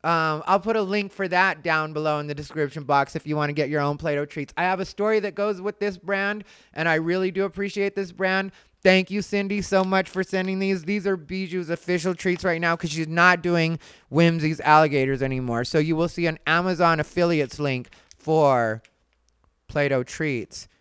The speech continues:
down below in the description box. So she sent two of these. Thank you, Cindy. Skittles for my cheat day. All right.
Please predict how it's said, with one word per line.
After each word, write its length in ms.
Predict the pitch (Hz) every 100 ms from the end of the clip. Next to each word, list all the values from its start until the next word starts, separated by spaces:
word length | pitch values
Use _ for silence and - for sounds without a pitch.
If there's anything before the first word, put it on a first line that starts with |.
| _ -
down 300 | 131 131 127
below 360 | 123 123 123
in 140 | 117 123
the 60 |
description 580 | 117 120 - 123 - 117
box. 460 | 110 104 - - - _ _
So 300 | - - 147
she 240 | 147 - 139
sent 440 | - 139 127 _
two 320 | - 214 220 175
of 100 | 135
these. 400 | 127 135 151 - -
Thank 400 | 160 165 175 170
you, 140 | 170
Cindy. 680 | - 175 165 165 165 208 202 - - - - - - - - - - - - - - - - -
Skittles 800 | - - - 196 254 285 247 208
for 200 | - 214
my 220 | 202 196
cheat 400 | - - 254 254
day. 500 | 170 170 160 165 156 _ -
All 260 | 151 208
right. 540 | 240 202 190 185 180